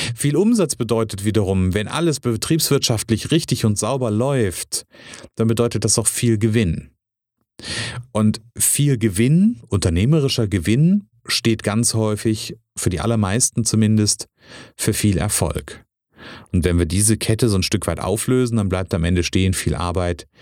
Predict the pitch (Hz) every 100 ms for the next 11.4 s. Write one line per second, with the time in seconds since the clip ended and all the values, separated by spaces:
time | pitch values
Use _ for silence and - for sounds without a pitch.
0 | - - - _ - 87 - 92 87 87
1 | - - - - - - _ _ _ _
2 | _ - - - - - 107 - 156 131
3 | 127 123 110 127 113 - 131 123 - -
4 | - _ _ - 117 123 120 127 123 127
5 | 113 113 117 - 117 - 113 117 120 131
6 | 127 113 123 117 - 185 208 110 117 -
7 | - - 131 143 131 - - 110 - 120
8 | 120 120 120 113 113 - 107 107 104 135
9 | - 120 104 101 104 110 120 117 110 113
10 | 107 101 110 107 - - - - 98 95
11 | - - 104 95